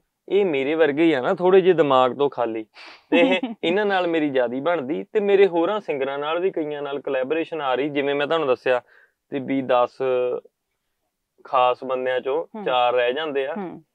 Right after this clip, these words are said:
Speaker 1: ਉਵੇਂ ਹੀ ਜਿਹੜੇ ਸਾਡੇ ਚਾਰ ਕੁਛ ਖਾਸ ਭਰਾ ਸੀ
Speaker 2: ਜੀ।
Speaker 1: ਆਰਟਿਸਟ,
Speaker 2: ਹੂੰ।
Speaker 1: ਉਹਨਾਂ ਨਾਲ ਕੋਲੈਬੋਰੇਸ਼ਨ ਵੀ ਕਰ ਰਹੇ ਆ, but ਉਹਨਾਂ ਕੋਲੈਬੋਰੇਸ਼ਨਾਂ ਤੋਂ ਪਹਿਲਾਂ ਮੈਂ ਆਪਦੇ ਦਮ ਤੇ ਗਾਣੇ ਕਰਨੇ।
Speaker 2: ਜੀ।
Speaker 1: ਕੋਈ ਮੈਨੂੰ ਐ ਨਾ ਕਵੇ ਵੀ ਉਹਦੇ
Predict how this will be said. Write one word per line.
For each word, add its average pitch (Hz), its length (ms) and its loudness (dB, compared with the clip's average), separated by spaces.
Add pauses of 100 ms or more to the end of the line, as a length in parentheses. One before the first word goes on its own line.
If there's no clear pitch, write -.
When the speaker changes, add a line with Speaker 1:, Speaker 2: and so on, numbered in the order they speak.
(160)
Speaker 1:
ਉਵੇਂ 160 280 0
ਹੀ 160 60 -2
ਜਿਹੜੇ 156 240 0
ਸਾਡੇ 139 300 -2
ਚਾਰ 123 440 0
ਕੁਛ 127 220 -6 (400)
ਖਾਸ 135 380 0
ਭਰਾ 170 260 -2
ਸੀ 131 180 -8
Speaker 2:
ਜੀ। - 60 -12 (120)
Speaker 1:
ਆਰਟਿਸਟ, 127 460 -2
Speaker 2:
ਹੂੰ। - 360 -14
Speaker 1:
ਉਹਨਾਂ 180 220 -2
ਨਾਲ 160 200 -4
ਕੋਲੈਬੋਰੇਸ਼ਨ 156 680 0
ਵੀ 175 100 -4
ਕਰ 156 200 6
ਰਹੇ 156 160 0
ਆ, 170 100 -2 (400)
but 196 120 4
ਉਹਨਾਂ 214 240 2
ਕੋਲੈਬੋਰੇਸ਼ਨਾਂ 156 800 2
ਤੋਂ 143 140 -2
ਪਹਿਲਾਂ 147 440 -4
ਮੈਂ 143 200 -8 (100)
ਆਪਦੇ 131 320 2
ਦਮ 127 220 -2
ਤੇ 151 120 -2
ਗਾਣੇ 127 260 -4
ਕਰਨੇ। 120 360 -8 (140)
Speaker 2:
ਜੀ। 196 220 -10
Speaker 1:
ਕੋਈ 165 160 0
ਮੈਨੂੰ 156 260 0
ਐ 143 140 -2
ਨਾ 147 140 -4
ਕਵੇ 143 260 0
ਵੀ 160 80 -2
ਉਹਦੇ 170 300 0